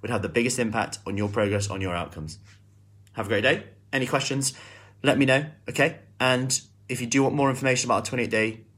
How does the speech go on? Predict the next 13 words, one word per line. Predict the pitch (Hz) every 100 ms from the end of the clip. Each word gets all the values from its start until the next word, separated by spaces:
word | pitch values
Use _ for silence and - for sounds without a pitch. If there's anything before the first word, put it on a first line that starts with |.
| -
Kickstart | 160 156 160 151
program, | 156 147 143 139 135 -
do | 127
send | - 117
me | 110 107 - - -
a |
message | 110 107 107 104 101
and | 98
I'll | 98
get | 95 98
you | 95 95 101 - _ -
the |
details. | 80 87 85 78